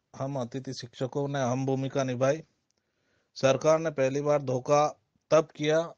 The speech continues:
जब चुनाव जीतने के बाद में सरकार बनी और सरकार बनने के बाद में जब हम गए तो सरकार ने बजट का बहाना बना के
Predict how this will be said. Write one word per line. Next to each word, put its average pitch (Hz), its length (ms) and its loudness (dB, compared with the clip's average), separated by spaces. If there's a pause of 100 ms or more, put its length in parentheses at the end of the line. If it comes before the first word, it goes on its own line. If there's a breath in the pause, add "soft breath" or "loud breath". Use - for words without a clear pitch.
(180)
जब 139 280 -8
चुनाव 143 340 2
जीतने 139 400 -6
के 143 120 -6
बाद 135 300 -2
में 147 220 -8
सरकार 139 460 -2
बनी 139 360 -4
और 160 180 0
सरकार 139 500 -2
बनने 139 360 -6
के 139 140 -6
बाद 139 300 -2
में 151 160 -8
जब 143 140 -4
हम 139 200 -4
गए 147 260 4
तो 165 160 -8
सरकार 143 460 -2
ने 151 120 -6
बजट 135 380 -2
का 156 120 2
बहाना 139 340 0
बना 135 280 -2
के 113 180 -4